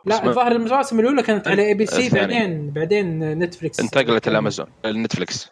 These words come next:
Speaker 1: إيه.
Speaker 2: عفوًا. وبو جاك، آه، هورسمان، آه، خلص بو جاك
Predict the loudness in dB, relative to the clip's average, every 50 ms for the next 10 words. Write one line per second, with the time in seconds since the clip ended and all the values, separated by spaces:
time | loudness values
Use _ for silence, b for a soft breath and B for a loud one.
0 | _ -6 -4 -4 -4 -4 -8 -10 -10 -10 -12 -14 -14 -18 B B B B B 0
1 | 2 4 4 2 4 4 2 2 2 0 -2 -2 0 0 0 0 2 2 2 2
2 | 0 -2 -2 -2 -2 -2 -6 _ _ _ _ _ -14 -10 -8 -8 -4 0 0 2
3 | 2 0 -2 -4 -6 -8 -4 -2 0 0 0 0 -4